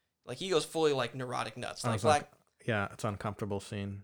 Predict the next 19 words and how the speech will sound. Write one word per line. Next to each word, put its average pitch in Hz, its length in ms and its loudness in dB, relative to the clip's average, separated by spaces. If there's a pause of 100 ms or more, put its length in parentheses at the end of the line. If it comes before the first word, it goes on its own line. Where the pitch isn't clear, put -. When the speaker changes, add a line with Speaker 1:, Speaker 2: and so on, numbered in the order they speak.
Speaker 1:
Yeah, 123 160 -8
Black 151 300 0
Mask 135 360 0
is, 120 140 -6
like, 107 140 -6
he's, 147 220 -4
like, 123 120 -2
he's 156 200 -6
a 131 60 -4
good 135 320 -2
villain 117 320 -4
because 117 240 -6
he's 135 100 -8
not 151 180 0
just 135 260 -6
evil 131 380 -4
and 120 100 -4
kinda, 117 280 -2
like, 113 300 -8